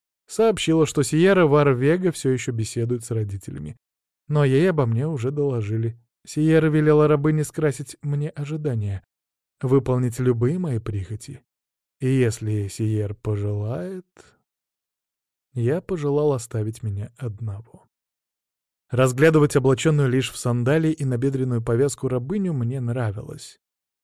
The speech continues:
Я знал, что Гита покорно выполнит любую мою прихоть, но она отвлекала меня от размышлений. Мне сейчас многое хотелось обдумать, да и устал я за последние дни от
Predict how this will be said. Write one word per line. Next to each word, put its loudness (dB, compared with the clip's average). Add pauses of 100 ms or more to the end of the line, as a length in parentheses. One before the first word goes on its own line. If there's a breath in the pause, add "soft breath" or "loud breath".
(240)
Я 2
знал, 0
что -4
Гита -2
покорно -4
выполнит -4
любую -2
мою -4
прихоть, -16
но -6
она -2
отвлекала -8
меня -6
от -14
размышлений. -6 (1000)
Мне 0
сейчас -2
многое 0
хотелось -6
обдумать, -6 (380)
да -6
и 0
устал 2
я 4
за 0
последние -2
дни -4
от -6